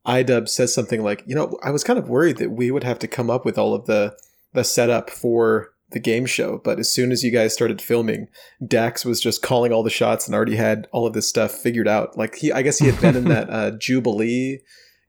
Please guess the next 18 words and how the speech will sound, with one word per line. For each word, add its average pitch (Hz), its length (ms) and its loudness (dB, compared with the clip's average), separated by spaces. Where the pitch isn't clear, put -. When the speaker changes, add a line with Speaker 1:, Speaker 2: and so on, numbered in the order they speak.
Speaker 1:
game 143 260 -2
show, 147 680 2
Speaker 2:
Mm-hmm. 123 340 2
Speaker 1:
uh, 127 420 2
recently 139 420 -2
and 117 100 -2
took 120 160 -2
a 120 60 0
bunch 113 220 -4
of 110 100 0
ideas 101 400 2
from 110 140 -4
that 107 260 -2
or 110 140 -4
was 107 160 -8
inspired 110 440 -2
by 113 140 0
that. 117 300 0